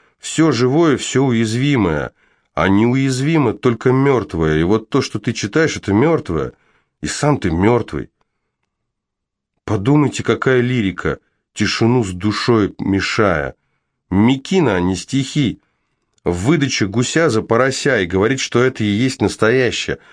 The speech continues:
Это, знаешь, как войти в загаженную комнату, долго примериваться и строго по центру бросить ещё более грязный носовой платок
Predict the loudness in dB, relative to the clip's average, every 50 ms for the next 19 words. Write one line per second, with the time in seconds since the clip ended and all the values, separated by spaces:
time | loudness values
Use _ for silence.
0 | -20 -20 -20 -10 _ -4 -2 0 0 2 2 2 2 2 0 -2 -4 -8 -8 -6
1 | -4 -2 0 0 0 0 0 0 -2 0 0 0 0 0 0 0 0 0 0 0
2 | 0 0 2 2 0 0 -2 -2 -2 -2 0 2 0 0 0 -2 -2 -4 -2 -2
3 | 0 2 2 2 0 0 0 2 2 2 2 2 2 2 2 0 0 -2 -2 -4
4 | -4 -2 0 0 0 2 2 0 0 2 0 0 0 0 -2 -2 0 0 0 0
5 | 2 2 2 2 0 -2 -8 -8 -6 -4 -4 -2 -2 -2 -2 -2 0 2 2 2
6 | 2 2 0 0 0 2 2 2 2 0 -2 -2 -2 -2 -2 0 0 2 2 2
7 | 0 2 0 0 2 2 0 -2 -2 -4